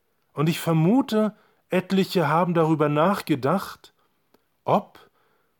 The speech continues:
und was das mit ihrem Leben zu tun hat. Und gerade gestern hat mich noch ein Bild erreicht, wo jemand diese Worte an einem Wanderweg gefunden hat.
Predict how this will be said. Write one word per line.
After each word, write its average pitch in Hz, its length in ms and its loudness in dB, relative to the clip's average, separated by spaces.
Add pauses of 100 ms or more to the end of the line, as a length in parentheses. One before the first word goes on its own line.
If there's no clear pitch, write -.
und 127 280 -6
was 190 320 0
das - 520 -6
mit 123 280 -10
ihrem 143 320 -4
Leben 160 360 -4
zu - 140 -14
tun 110 400 -14
hat. - 300 -20 (2000)
Und 147 140 -4
gerade 139 300 0
gestern 147 580 -2 (560)
hat 147 200 -8
mich 151 160 -6
noch 160 160 -2
ein 135 300 -4 (540)
Bild 185 260 2
erreicht, 135 540 -2
wo 139 100 0
jemand 156 380 0
diese 175 320 0
Worte 180 500 0 (440)
an 151 160 -6
einem 147 320 0
Wanderweg 143 580 0
gefunden 92 560 -14
hat. - 300 -20